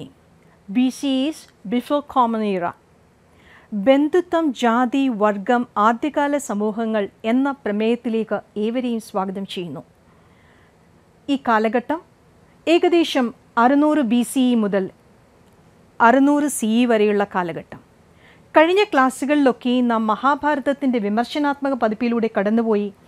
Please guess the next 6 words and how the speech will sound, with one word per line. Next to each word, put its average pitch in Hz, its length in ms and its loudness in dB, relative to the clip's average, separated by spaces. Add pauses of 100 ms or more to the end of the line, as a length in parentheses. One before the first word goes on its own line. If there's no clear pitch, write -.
(420)
ബന്ധുത്വം, 254 540 2 (320)
വിവാഹം, 254 480 2 (280)
സാമൂഹ്യ 269 540 2
വ്യത്യാസങ്ങൾ, 220 640 -2 (540)
സാമൂഹ്യ 254 480 4 (140)
കരാർ 233 280 4